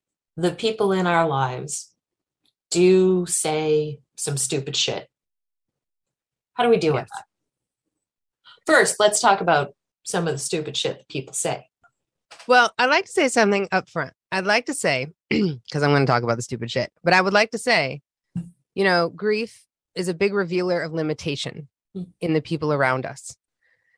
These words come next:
Speaker 2: And just because somebody says something totally out of line or out of bounds or stupid, it doesn't mean that they're necessarily a terrible person or someone that you need to cut out of your life immediately.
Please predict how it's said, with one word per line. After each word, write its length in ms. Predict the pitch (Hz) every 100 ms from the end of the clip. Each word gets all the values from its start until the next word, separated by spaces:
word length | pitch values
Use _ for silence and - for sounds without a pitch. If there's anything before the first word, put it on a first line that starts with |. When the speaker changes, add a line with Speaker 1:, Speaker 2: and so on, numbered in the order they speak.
| _
Speaker 2:
And 480 | - 175 160 156 151 - _ _ _ _ _ _
just 260 | 170 214 214
because 260 | 233 214 -
somebody 260 | 196 180
says 420 | 170 - 170 165 180
something 440 | 175 165 160 151
totally 760 | - - 185 165 156 135 127 147 _ _ _ -
out 200 | 160 156
of 80 |
line 300 | 151 143 143
or 40 | 143
out 140 | 147
of 80 | 143
bounds 260 | 135 139 135
or 60 |
stupid, 460 | 131 - 143 131 147
it 160 | 156 -
doesn't 340 | 156 160 180
mean 480 | 160 156 151 151 165
that 120 | 151
they're 100 | 147
necessarily 1040 | 151 147 - 202 - 240 208 151 123 135 160 _
a 80 | 175
terrible 420 | - 160 151 202
person 500 | - 185 170 170 170 - - _
or 80 | 165
someone 260 | 160 170 165
that 80 | 156
you 80 |
need 60 | 156
to 60 | 147
cut 220 | - 180
out 140 | 165
of 80 | 151
your 100 | 156
life 180 | 135 135
immediately. 680 | 147 143 135 127 131 135